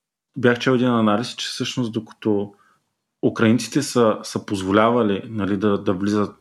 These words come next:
руски нефт, това е било win-win ситуация, защото местните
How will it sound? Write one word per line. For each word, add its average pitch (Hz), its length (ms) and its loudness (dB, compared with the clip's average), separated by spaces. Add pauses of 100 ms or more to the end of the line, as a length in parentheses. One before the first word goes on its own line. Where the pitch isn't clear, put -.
руски 104 340 -4
нефт, 120 240 0
това 127 180 2
е 120 60 4
било 117 280 2
win-win 113 400 4
ситуация, 101 500 -2
защото 139 400 -2
местните 120 760 2